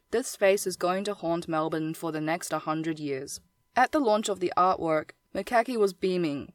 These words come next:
proud of the gallery's most recent investment, saying, quote, "We'd be terribly lucky if it went without any brouhaha," which apparently just means, like,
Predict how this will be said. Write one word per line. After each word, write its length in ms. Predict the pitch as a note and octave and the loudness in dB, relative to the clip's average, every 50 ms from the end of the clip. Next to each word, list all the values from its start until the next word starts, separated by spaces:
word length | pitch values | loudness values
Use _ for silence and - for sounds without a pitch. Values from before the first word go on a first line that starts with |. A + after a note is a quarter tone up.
| _ | _
proud 320 | - - G3+ F#3+ G3+ G#3 G#3+ | -4 2 6 8 8 8 6
of 160 | A#3 A3 - | 4 -2 0
the 160 | - G3 F#3+ | 0 0 2
gallery's 500 | F3 F#3 F3 F3+ F3+ F3+ F3 E3+ E3+ E3 | 4 4 4 4 4 4 4 2 2 0
most 300 | F3 E3+ E3+ F#3 F#3 - | 0 0 0 -2 -2 -2
recent 340 | - E3 E3+ E3+ - E3 D#3+ | -2 0 0 0 0 -4 -2
investment, 640 | - D#3+ D#3+ E3 F3 G#3 - - D#3+ C#3 C#3 - - _ _ _ _ _ _ | -2 -2 4 4 4 4 4 0 -6 -8 -8 -10 -14 _ _ _ _ _ _
saying, 640 | - - - A#3+ B3+ C4 A#3 F#3 E3+ E3 E3 E3 E3+ _ - _ _ _ _ - | -8 -4 -2 0 0 0 0 0 0 0 -2 -4 -8 _ -20 _ _ _ _ -10
quote, 300 | - - F3 E3+ E3+ E3 - _ _ | -2 0 0 0 0 -2 -6 _ _
"We'd 280 | - F3 G3+ G#3 F#3 - | -8 -6 -4 -4 -4 -4
be 140 | G3+ G3+ | -6 -6
terribly 600 | F3+ - - A#3 C#4+ C#4 C4 A3 F3+ F#3 F3 E3+ | -6 -6 0 4 6 6 6 6 4 4 4 4
lucky 540 | E3+ E3+ E3 F3+ - - D#3 D3+ D#3 D#3+ - - - - - _ - - | 4 4 2 2 2 -2 -4 -2 -4 -4 -8 -12 -20 -20 -20 _ -2 -2
if 160 | F3+ - F3+ | 0 0 0
it 100 | E3 E3+ | -4 -2
went 220 | F3 F3+ F#3 E3 | -2 -2 -2 -2
without 280 | E3+ D#3 E3+ E3+ E3+ E3+ - | -4 0 2 2 2 2 0
any 240 | E3+ E3+ D#3+ D#3 D3 _ _ - | 0 0 0 0 -2 _ _ 0
brouhaha," 720 | F#3 F3 F3+ F3 F3+ E3+ D#3+ E3 F#3 F#3 F3+ D3+ C#3 E3 - - _ _ _ _ _ - | 4 4 4 4 4 2 4 4 4 4 4 4 0 -2 -6 -12 _ _ _ _ _ -8
which 240 | - B3 - - - | -2 -2 -2 2 2
apparently 400 | F#3 F#3 G#3+ F#3+ F#3+ F#3 F3 E3 | 2 6 8 8 8 8 6 2
just 180 | D#3 E3 - - | 0 -2 -2 -2
means, 240 | E3 D#3+ E3 D#3+ D3 | -2 -2 -2 0 0
like, 320 | C3 B2 - - - - | 0 -2 -2 -4 -8 -18